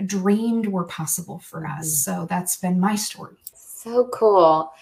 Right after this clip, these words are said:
Speaker 2: Well, I think my first question is just how it looks different, um, between an adult mind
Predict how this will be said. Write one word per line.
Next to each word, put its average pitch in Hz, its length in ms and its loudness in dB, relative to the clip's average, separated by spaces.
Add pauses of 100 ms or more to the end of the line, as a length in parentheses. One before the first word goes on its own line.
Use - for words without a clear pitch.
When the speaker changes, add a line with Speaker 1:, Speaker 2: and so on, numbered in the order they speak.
(240)
Speaker 2:
Well, 277 120 4
I 277 40 4
think 381 240 2
my 311 240 0
first 247 300 2
question 220 320 -2
is 190 120 -8
just 214 300 -6 (240)
how 220 380 2
it 208 260 -4
looks 185 240 -8
different, 170 800 -6 (100)
um, 170 460 -6 (180)
between 185 720 -4 (100)
an 175 120 -4
adult 175 560 -2 (140)
mind 226 760 -4